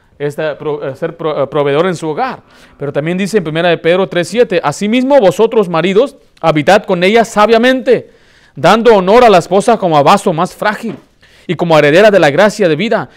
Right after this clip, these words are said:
para que vuestras oraciones no sean estorbadas". Una de las razones por qué Dios no contesta la oración de muchos hombres es porque son malos con sus esposas. Las maltratan, las tratan de tontas,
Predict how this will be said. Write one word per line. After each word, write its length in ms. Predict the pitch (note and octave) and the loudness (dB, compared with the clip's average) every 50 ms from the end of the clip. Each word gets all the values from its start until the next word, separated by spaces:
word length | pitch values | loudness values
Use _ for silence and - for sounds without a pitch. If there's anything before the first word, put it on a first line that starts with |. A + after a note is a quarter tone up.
| - _ - | -20 _ -2
para 200 | - D#3 D#3 D3 | 2 2 2 2
que 120 | - D#3 | 0 2
vuestras 300 | D3+ D#3+ - - D#3 - | 0 0 2 0 -2 -2
oraciones 540 | C#3 D3 C#3+ C3+ - - G3 A3 A#3 A3 D#3 | 0 -2 -2 -2 -2 -4 -2 -2 -2 -2 -2
no 140 | F3+ G3+ G3+ | -2 -4 -2
sean 200 | - G#3 G3+ G3+ | -2 -2 -2 -2
estorbadas". 600 | G3 - - F#3 E3+ F#3 G#3 A3+ A#3 G#3 E3 _ _ _ _ _ _ _ _ - | -4 -4 -4 -6 -4 -4 -4 -4 -6 -8 -12 _ _ _ _ _ _ _ _ -6
Una 160 | F3+ A#3+ C4 | -2 0 0
de 80 | B3 A#3+ | 2 2
las 100 | G#3+ F#3 | 2 2
razones 340 | F3 E3 G3 A3+ B3+ A#3+ | 0 0 -2 -4 -4 -4
por 140 | E3+ G3 E3+ | -6 -6 -6
qué 140 | D#3+ G#3+ G#3+ | -2 -2 -2
Dios 180 | G#3 A#3 A3 G#3 | -2 -2 -4 -4
no 140 | A#3+ A#3 | -6 -8
contesta 400 | A#3 G#3+ F#3 D#3+ G3 G#3 G#3 A3+ | -8 -10 -10 -6 -8 -6 -6 -4
la 60 | G#3 F#3+ | -6 -6
oración 280 | E3+ D3+ F3+ G#3+ A3 | -6 -6 -6 -6 -6
de 80 | G3+ F#3 | -6 -6
muchos 320 | E3+ G3 B3 A3+ C#4 A3 - | -6 -6 -6 -6 -6 -8 -6
hombres 380 | - E3+ E3 E3 F3 E3+ - _ _ - | -6 -4 -4 -4 -6 -8 -10 _ _ -8
es 140 | - G3 F#3+ | -8 -8 -6
porque 280 | - G#3+ F#3 E3+ E3+ | -6 -6 -6 -6 -8
son 240 | D#3 - F#3 F3+ E3 | -8 -8 -8 -8 -6
malos 280 | E3+ F#3+ G#3+ G#3+ - - | -4 -2 -2 -2 -4 -6
con 100 | E3 D3+ | -10 -16
sus 160 | - - D3+ | -16 -14 -16
esposas. 560 | E3+ - - A#3 B3+ - A3+ F3+ C#3+ _ _ _ _ _ _ _ | -16 -16 -16 -20 -20 -20 -20 -20 -20 _ _ _ _ _ _ _
Las 160 | - E3+ E3 D#3 | -8 -8 -6 -4
maltratan, 640 | F3+ F3 D#3+ - F#3+ G#3+ A3 G#3+ - A3 F3+ C#3 _ _ _ - - | -4 -4 -4 -2 -2 -2 -2 -2 -4 -6 -6 -8 _ _ _ -8 -6
las 140 | E3 D#3+ - | -6 -4 -2
tratan 280 | F3 F#3 F#3 G#3+ G3 | -4 -2 -2 -2 -4
de 120 | E3+ D#3+ D#3+ | -4 -6 -4
tontas, 500 | - G#3+ B3 B3 A#3+ A#3+ G3+ D3+ _ | -4 -4 -4 -4 -6 -10 -12 -14 _